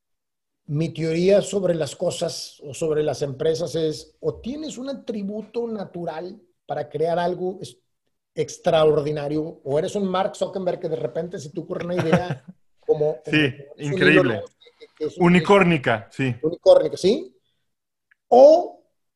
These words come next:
Speaker 1: buscas una imperfección en el mercado, la corriges y la escalas.
Speaker 2: Claro,
Speaker 1: ¿Sí?
Speaker 2: claro, tal cual.
Speaker 1: Y, y si esa imperfección la alineas con tu propósito y lo, con lo que te gusta, es una combinación que es infalible.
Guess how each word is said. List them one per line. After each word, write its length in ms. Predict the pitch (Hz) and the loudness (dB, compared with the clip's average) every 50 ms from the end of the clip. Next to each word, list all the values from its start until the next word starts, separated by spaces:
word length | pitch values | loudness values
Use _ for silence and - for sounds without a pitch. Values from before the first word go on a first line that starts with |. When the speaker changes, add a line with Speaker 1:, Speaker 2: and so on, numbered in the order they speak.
| _ _ | _ _
Speaker 1:
buscas 440 | - 151 202 247 240 - 254 247 190 240 | 0 4 4 4 4 2 0 0 0 0
una 160 | 240 233 240 | 0 0 0
imperfección 720 | 240 226 233 226 208 190 - 220 196 - - 208 214 214 233 | 0 0 0 -2 -4 -4 -4 -4 -6 -6 -2 0 0 0 0
en 80 | 233 | 0
el 100 | 226 214 | -2 -2
mercado, 420 | 208 202 196 196 - 190 208 202 214 | -2 -2 -4 -4 -4 -6 -4 -2 -2
la 160 | 202 190 196 | -2 -2 -2
corriges 440 | - 170 180 214 214 - 233 220 196 | -4 -2 0 0 0 -2 -4 -4 -2
y 60 | 214 | -4
la 80 | 220 | -4
escalas. 500 | 214 - 277 302 320 294 - - - _ _ _ _ _ _ _ _ _ _ _ | -2 -4 -4 -6 -6 -6 -8 -10 -16 _ _ _ _ _ _ _ _ _ _ _
Speaker 2:
Claro, 340 | - 135 160 190 185 - _ _ _ _ _ _ _ - | -2 -2 -2 -2 -4 -10 _ _ _ _ _ _ _ -4
Speaker 1:
¿Sí? 60 | 196 | -2
Speaker 2:
claro, 260 | - 220 277 285 - - | -2 -2 -2 -4 -8 -4
tal 140 | - 123 - | -4 -2 2
cual. 260 | 170 180 240 233 - | 2 2 2 2 -2
Speaker 1:
Y, 280 | 247 285 330 349 _ _ _ _ _ _ - | -10 -12 -12 -12 _ _ _ _ _ _ -6
y 100 | 190 170 | -6 -6
si 160 | - 190 214 | -4 -4 -2
esa 220 | 294 285 - 349 370 | -2 -2 0 -2 -4
imperfección 880 | 359 359 330 311 262 - - 208 208 208 - - 294 247 214 - - _ _ _ _ _ _ _ _ _ _ _ _ _ _ _ _ | -4 -2 -2 -2 -2 -2 -4 -6 -12 -10 -10 -10 -10 -10 -12 -14 -18 _ _ _ _ _ _ _ _ _ _ _ _ _ _ _ _
la 260 | 143 156 185 190 185 | -6 -4 -2 -2 -2
alineas 600 | 170 175 190 240 277 254 208 180 151 - - - | 0 0 2 2 2 2 2 0 -2 -4 -8 -14
con 300 | _ - - 165 160 139 | _ -6 -4 -4 -4 -2
tu 140 | - 175 156 | -4 -6 -2
propósito 560 | 170 156 131 185 208 202 226 226 - 208 208 | -2 -4 -2 -2 -6 -4 -4 -6 -6 -4 -2
y 80 | 190 180 | -2 -2
lo, 180 | 175 160 165 | -2 -4 -2
con 140 | - 160 160 | -2 -4 -4
lo 100 | 156 147 | -4 -6
que 120 | - 151 | -8 -10
te 120 | - - 156 | -6 -6 -8
gusta, 380 | 147 156 208 240 233 - 240 | -6 -6 -8 -8 -8 -8 -8
es 100 | 240 - | -8 -8
una 160 | 240 269 285 269 | -8 -10 -12 -12
combinación 760 | - 285 269 294 285 277 269 208 180 294 311 320 320 311 - | -12 -10 -10 -10 -8 -10 -10 -10 -10 -10 -10 -12 -14 -14 -12
que 180 | 302 294 294 | -12 -10 -10
es 180 | 302 254 220 220 | -10 -10 -12 -12
infalible. 760 | 302 294 320 254 262 277 311 320 339 311 269 - - _ _ | -8 -8 -6 -4 -4 -4 -4 -4 -6 -6 -8 -8 -12 _ _